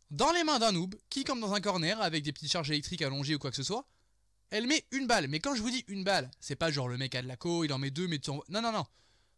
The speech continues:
Le mec met une balle, frère. Même pas dans la tête. Il m'en, il en met une. Bref, ok, vous allez me dire, elle peut pas recharger, donc ça compense. Mais non, non.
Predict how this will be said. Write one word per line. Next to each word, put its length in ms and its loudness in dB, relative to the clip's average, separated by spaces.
Le 100 -4
mec 180 0
met 100 4
une 120 0
balle, 160 4
frère. 240 -4
Même 160 0
pas 100 4
dans 100 0
la 80 0
tête. 340 -4
Il 100 -6
m'en, 220 0
il 140 0
en 60 0
met 100 0
une. 180 -4
Bref, 320 4
ok, 200 -2
vous 180 0
allez 100 0
me 40 -2
dire, 100 0
elle 60 -2
peut 80 -6
pas 80 0
recharger, 260 -2
donc 240 -8
ça 300 -2
compense. 380 -4
Mais 120 0
non, 80 -2
non. 180 0